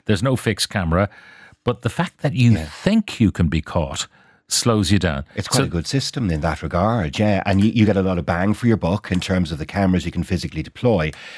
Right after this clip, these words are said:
Speaker 2: And you also, it, i-, imperfectly, but in theory at least, they pick their sections based on collision data. So there's a hard metric there, choosing where the camera zones are. And that's all good stuff. I mean, a lot of people hate the Gatso cameras, but to be fair, on a road safety analysis, they're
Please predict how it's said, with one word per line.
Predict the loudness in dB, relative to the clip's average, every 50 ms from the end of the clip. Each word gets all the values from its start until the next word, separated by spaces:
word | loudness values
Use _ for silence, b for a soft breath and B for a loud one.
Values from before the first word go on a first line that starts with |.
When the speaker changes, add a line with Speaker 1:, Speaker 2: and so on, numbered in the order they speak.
| B B B
Speaker 2:
And | 2 4 4
you | 4 4
also, | 4 2 0 0 0 0 2 0
it, | 0 0 -2
i-, | -6 -4 -2
imperfectly, | -2 -2 0 0 0 -2 0 0 -2 -4 -2 -4 -4 -2
but | 0 0
in | 0 0
theory | 2 2 2 2 2 2
at | 0 0
least, | 0 -2 -2 -2 -4 -6 -6 -2
they | -4 -4
pick | -4 -4 -2 -2 -2 -2 -4
their | -4 -2 -2 -2
sections | -2 -2 -2 0 -2 0 -2 -2 -2 -2 -4 -4 -8 -12 -12 B B B B B B -4
based | -2 0 0 0 0 0
on | 0 0 0 -2
collision | -2 0 2 2 4 2 2 -2 -4
data. | -4 -6 -6 -8 -8 -10 -12 -12 -10
So | -6 -4 -4
there's | -2 -2 -4
a |
hard | -4 -4 -4 -2 -2 0 0 0 0
metric | 0 0 0 -2 -4 -8 -10 -8 -8
there, | -10 -10 -10 -12 -14 B B B B B
choosing | B 0 4 6 6 6 6 4 4 2
where | 2 2 0
the | 0 -2
camera | -6 -6 -2 0 0 2 2 0
zones | 0 -2 -2 -2 -2 -4 -2
are. | -2 -2 -2 -2 -2 -4 -8 -12 B B B B B
And | 0 2
that's | 2 2 2 2
all | 2 4 4
good | 4 2 2
stuff. | 2 2 2 2 2 2 0 2
I | 2
mean, | 4 4
a | 4
lot | 4 2 2
of | 2 2
people | 0 2 4 4 2
hate | 2 2 0 0 0 0 _
the | -8 -4
Gatso | -2 -2 -2 -2 -2 -2 -2 -2
cameras, | 0 0 2 4 4 2 2 0 B B B B B B B
but | -2 0
to | 2
be | 2 2
fair, | 4 4 4 4 6 4 4 2
on | 2
a | 0
road | 0 0 0 0 0 -2
safety | 0 0 2 2 2 0 0 0
analysis, | 0 2 2 0 -2 -2 -4 -6 -6 -6 -4
they're | -4 -4